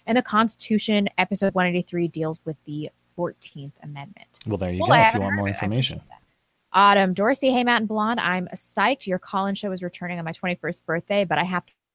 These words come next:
Speaker 1: work,
Speaker 2: Ooh,
Speaker 1: so I can't
Speaker 2: congratulations.
Speaker 1: participate. Still here are some shekels from one of your rare
Speaker 2: Well,
Speaker 1: female viewers." Hey, girl.
Speaker 2: c-, congratulations. Be responsible, and I would hope you have something better to do than call into our <laughs> show on your twenty-first birthday.
Speaker 1: <laughs>
Speaker 2: But we will happily hear
Speaker 1: Uh,
Speaker 2: about it later if you like.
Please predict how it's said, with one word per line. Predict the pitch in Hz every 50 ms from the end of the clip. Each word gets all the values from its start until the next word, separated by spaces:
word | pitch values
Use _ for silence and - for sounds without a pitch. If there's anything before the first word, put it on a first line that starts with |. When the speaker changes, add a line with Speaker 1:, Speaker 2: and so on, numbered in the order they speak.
| 208 202
Speaker 1:
work, | 208 247 285 -
Speaker 2:
Ooh, | 254
Speaker 1:
so | 269
I | 262 -
can't | - 269
Speaker 2:
congratulations. | 262 104 107 120 127 135 160 208 - - 85 82 -
Speaker 1:
participate. | - -
Still | - 240 233
here | 226 226 240 233
are | 185 120 175 196
some | - 202 185
shekels | - - - 190 185 - 190 185 -
from | - 180 170 165 160
one | 170 180 196
of | 190 165 165
your | 170 165 160
rare | 160 170 180 202 240 240 -
Speaker 2:
Well, | - 220 -
Speaker 1:
female | 262 240 202 180
viewers." | 160 - 175 156 - 101 - - -
Hey, | 247 277
girl. | 277 262 254 254 254 254 254 247 247 247
Speaker 2:
c-, | 254 254
congratulations. | - 143 139 127 135 131 135 139 143 143 131 127 127 120 - 135 127 127 117
Be | - 131 113
responsible, | 117 120 127 - - 127 123 117 110 - 107 113 110 110
and | 110 110 107
I |
would | 107 110 104
hope | - 127 120 113 -
you | 113 101
have | 107 95
something | - - 101 - 104 101
better | 92 95 95 98
to | 87 - 98
do | 90 101 98
than | - 98 101 98
call | - 104 95 95
into | 98 95 - - -
our | 107 107
<laughs> |
show | - - - - 151 139
on | 127 131 160
your | 147 135
twenty-first | - - 127 123 120 - - 113 - 311 339
birthday. | 415 440 440 415 440 453 392 302 381 392 - 349 359
Speaker 1:
<laughs> | - - 294 _ -
Speaker 2:
But | 139
we | 127 143 147
will | 143 139
happily | 120 139 147 160 156 175 160 147
hear | 131 - -
Speaker 1:
Uh, | 160
Speaker 2:
about | 151 151 147 143
it | 135
later | 139 175 202 202 147
if | 107 -
you | 92
like. | 80 - 71 76 -